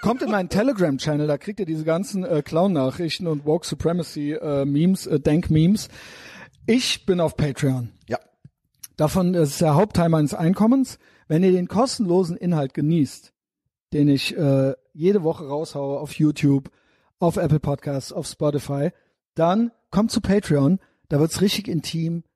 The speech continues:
Speaker 1: da wird's asozial, da wird's, äh, da wird's, äh, ganz, äh, kuschelig, da gibt's eine super Community, da gibt's vier extra Podcasts die Woche,
Speaker 2: Ja.
Speaker 1: noch zusätzlich.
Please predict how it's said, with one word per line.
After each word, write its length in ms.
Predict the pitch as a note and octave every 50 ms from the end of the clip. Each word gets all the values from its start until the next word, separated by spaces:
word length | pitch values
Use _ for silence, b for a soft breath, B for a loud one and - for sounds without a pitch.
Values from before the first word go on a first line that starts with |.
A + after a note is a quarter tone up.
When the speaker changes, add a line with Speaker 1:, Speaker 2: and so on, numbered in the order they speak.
| _ _
Speaker 1:
da 100 | - C#3
wird's 220 | D3 D3+ - -
asozial, 800 | - D#3+ D3 D3+ D#3 C#3+ - - D3 C#3 C#3+ C#3+ C#3 C#3 C#3 C3+ b b b b b b b b -
da 160 | D3 D3 C#3
wird's, 340 | C#3+ D3 C#3+ - - - -
äh, 380 | G3+ F3 C#3 C3+ C3+ C3+ C3
da 140 | B2+ C#3 C3+
wird's, 300 | C3+ C#3 C3 - - -
äh, 460 | - - D3+ C3+ C3 C3 C3 B2+ C3 -
ganz, 420 | - E3 F3+ G3+ G#3 - - - -
äh, 120 | F3 F3 D#3
kuschelig, 380 | - F3+ F#3 - F#3 E3+ D3+
da 100 | - D3+
gibt's 200 | C#3+ D#3+ D#3 -
eine 80 | D#3+ C#3+
super 240 | D3 F#3 - F3+ D3+
Community, 640 | - E3 D#3 D#3 D#3+ D#3+ F3 F3 - F3+ F3 E3+ B B B B B B
da 100 | - D3
gibt's 400 | C#3 F#3 F#3 F#3 - - - - _ _ _ _ _ _ _ _ _ _ _ _ _ _ _ _ _
vier 380 | _ - - - C#4 C#4+ C#4 -
extra 260 | G#3 - - - E3
Podcasts 560 | - - D#3+ D#3 - - D3+ D3+ - - - -
die 100 | D#3 C3+
Woche, 340 | C#3+ D3 - - B3+ D#4 - _ _ -
Speaker 2:
Ja. 100 | B2+ B2
Speaker 1:
noch 120 | E3+ D#3+ E3
zusätzlich. 840 | E3 - F#3 E3 E3+ F#3 F#3 - - A#3 C4+ D#4 - - - -